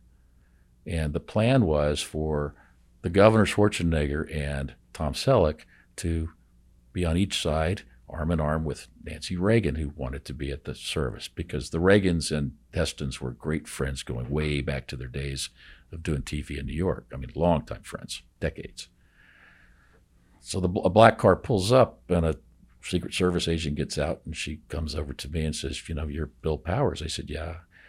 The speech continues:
She said, "I'm with Missus Reagan." I said, "Okay." She's in the car. She says, "I hear the governor's late." I said, "I hear about ten minutes out." Well, the, the Secret Service agent says, "Well, I don't know what to do with Missus Reagan 'cause she's ready to get out of the car.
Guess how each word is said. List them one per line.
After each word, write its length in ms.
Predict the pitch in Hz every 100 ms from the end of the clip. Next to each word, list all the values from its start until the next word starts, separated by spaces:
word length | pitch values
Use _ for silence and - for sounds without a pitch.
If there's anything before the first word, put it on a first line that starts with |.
| _ -
She 80 |
said, 220 | - 82 85
"I'm 280 | 90 85 -
with 240 | 87 82 -
Missus 340 | 90 80 76
Reagan." 440 | 78 90 85 85 87
I 40 | -
said, 240 | - -
"Okay." 460 | 85 - 76 82 - _ - - _ _ _ _ -
She's 260 | - 90
in 120 | 85
the 80 | 87
car. 480 | - 82 73 78 73 _ _ _ -
She 180 | -
says, 180 | 85 87
"I 100 | 85
hear 140 | 92 90
the 80 |
governor's 420 | 85 87 85 78 76
late." 320 | 80 - - -
I 80 | -
said, 200 | - 80
"I 160 | 80
hear 260 | 78 - 80
about 260 | 76 73 -
ten 180 | 76
minutes 300 | 76 76 -
out." 220 | 101 101 - _ _ _ _ _ _ _ _ _ _ -
Well, 320 | 82 80 - _ _ _ _ _ _
the, 100 | 71
the 160 | 71 73
Secret 420 | - 85 - -
Service 360 | - 95 80 -
agent 300 | 73 76 -
says, 320 | - 85 -
"Well, 160 | 73 -
I 120 | 107
don't 100 | 117
know 80 | 95
what 140 | 87
to 60 | 76
do 100 | 82
with 140 | -
Missus 280 | 80 73 62
Reagan 320 | 64 67 58
'cause 160 | 64 62
she's 200 | 143 95
ready 120 | 67
to 80 | 65
get 100 | 67
out 100 | 65
of 60 |
the 60 | 60
car. 400 | 71 64 57